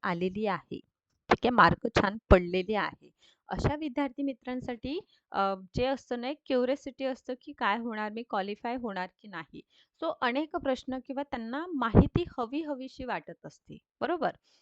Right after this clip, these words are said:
त्यामुळे हा कट ऑफ जो आहे ना, दोन हजार चोवीस, अ, एप्रिल म्हणजे सात, अ, एप्रिल दोन हजार चोवीसच्या एक्झामिनेशनचं हे कट ऑफ आहे आणि सगळ्या सब्जेक्टचं यामध्ये कट ऑफ देण्यात आलेलं आहे. यामध्ये बघा,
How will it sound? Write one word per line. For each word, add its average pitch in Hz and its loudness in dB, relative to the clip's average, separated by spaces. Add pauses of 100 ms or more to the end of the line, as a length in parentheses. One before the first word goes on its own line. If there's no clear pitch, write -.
(160)
त्यामुळे 285 0
हा 285 -2
कट 269 -2
ऑफ 277 0
जो 320 -8
आहे 285 0
ना, 247 -4 (800)
दोन 254 8
हजार 294 4
चोवीस, 277 -4 (340)
अ, 196 2 (120)
एप्रिल 240 0
म्हणजे 190 2
सात, 262 2 (360)
अ, 175 0
एप्रिल 262 -2
दोन 269 2
हजार 247 0 (120)
चोवीसच्या 254 0
एक्झामिनेशनचं 220 -2
हे 220 2 (120)
कट 190 2
ऑफ 190 4
आहे 180 0 (540)
आणि 254 -2
सगळ्या 294 0
सब्जेक्टचं 277 -8
यामध्ये 254 -2 (100)
कट 240 -2
ऑफ 254 0
देण्यात 220 0
आलेलं 156 -6
आहे. 165 -4
यामध्ये 214 2
बघा, 226 0